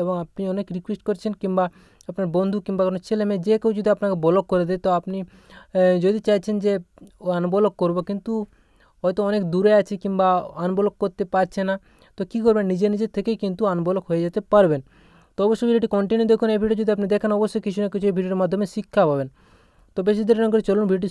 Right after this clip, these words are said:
শুরু করি। তো হ্যালো বন্ধুরা, আপনারা দেখছেন All Touch বাংলা YouTube চ্যানেল, আর আমি আপনাদের কাছে আছি অনিল।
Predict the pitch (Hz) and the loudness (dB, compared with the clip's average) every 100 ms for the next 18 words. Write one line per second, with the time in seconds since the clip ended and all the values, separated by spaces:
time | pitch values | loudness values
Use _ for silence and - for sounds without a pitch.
0 | - 202 180 139 135 _ _ _ _ _ | -4 -4 -2 -4 -6 _ _ _ _ _
1 | _ - _ 185 147 196 214 220 214 185 | _ -20 _ -4 0 2 2 2 2 2
2 | 190 185 - 180 175 208 202 208 196 196 | 0 -2 -4 -2 -2 -2 -2 0 0 -2
3 | 214 220 - 220 226 170 156 165 180 165 | -2 -2 -2 -2 -4 -4 -4 -2 -2 -2
4 | 175 170 165 175 165 - 175 139 127 | -2 -2 -4 -4 -6 -10 -10 -8 -8